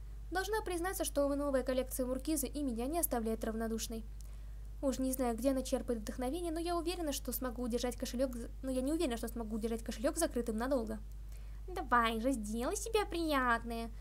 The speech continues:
Как говорится, некот-, как говорится, некоторые ж-, как говорят... Как поговаривают, а, говорят, господи, как говорят некоторые, жизнь коротка. И я не уверена, мне... Взгляни же на эти шелка,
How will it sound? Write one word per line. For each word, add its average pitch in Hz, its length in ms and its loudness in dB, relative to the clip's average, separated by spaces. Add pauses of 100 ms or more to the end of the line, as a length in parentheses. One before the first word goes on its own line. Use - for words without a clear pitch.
(240)
Как 508 100 2
говорится, 440 520 2
некот-, 349 500 2 (320)
как 262 180 0
говорится, 233 640 0 (140)
некоторые 381 640 -2
ж-, 269 140 -6 (480)
как 220 160 -2
говорят... 233 420 0 (320)
Как - 220 -4
поговаривают, 240 720 2 (920)
а, 226 80 -4
говорят, 262 400 4
господи, - 240 -8 (320)
как 349 140 -4
говорят 285 480 4
некоторые, 254 500 -2
жизнь 240 240 -2
коротка. 359 520 0 (880)
И 262 60 -4
я 233 340 -2
не 240 120 0
уверена, 285 360 2
мне... 233 220 -2 (880)
Взгляни 254 320 0
же 480 320 4
на 440 60 4
эти 427 100 0
шелка, 359 400 -2